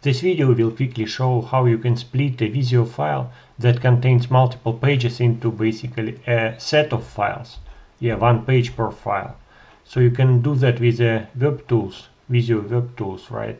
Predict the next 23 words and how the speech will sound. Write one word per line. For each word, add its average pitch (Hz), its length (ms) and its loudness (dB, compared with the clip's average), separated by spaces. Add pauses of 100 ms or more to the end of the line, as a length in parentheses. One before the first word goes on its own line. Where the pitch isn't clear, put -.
(120)
website. 107 560 -12 (720)
Let's, - 920 -8
let's 139 300 -2
g-, 120 220 -6
let's 131 240 0
get 123 300 0
to 104 80 -6
it, 95 220 -8
right? 101 320 -6 (140)
So 120 160 -2
first 131 400 -4
we 139 80 0
open 139 360 0
the 120 140 4
Visio 135 340 0
split 131 380 -4
pages 139 380 2
tool 95 320 -10
in 104 220 -6
here, 90 480 -10 (500)
right? 113 340 -4
And 101 220 -10
then 131 540 -4